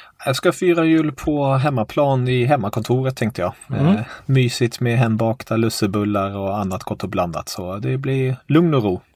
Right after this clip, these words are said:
Speaker 2: Ja, ja, men du, du, eh, tar ditt ansvar. Det är samma här. Vi skulle ha åkt iväg till, ehm,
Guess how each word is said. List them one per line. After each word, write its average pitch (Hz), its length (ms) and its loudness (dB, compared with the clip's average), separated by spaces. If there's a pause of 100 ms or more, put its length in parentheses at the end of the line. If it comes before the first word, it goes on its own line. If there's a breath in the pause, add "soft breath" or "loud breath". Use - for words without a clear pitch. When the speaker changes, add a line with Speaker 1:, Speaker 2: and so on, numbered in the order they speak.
Speaker 2:
Ja, 156 340 0
ja, 113 80 -4
men 120 100 -2
du, 135 220 2
du, 127 500 -2
eh, 123 140 0
tar 127 220 -2
ditt 117 200 -2
ansvar. 113 500 2 (180)
Det 113 400 0
är 110 100 2
samma 107 320 0
här. 107 320 2 (680 loud breath)
Vi 117 120 0
skulle 104 240 0
ha 101 60 4
åkt 101 200 -2
iväg 101 420 0
till, 104 320 0
ehm, 101 460 -2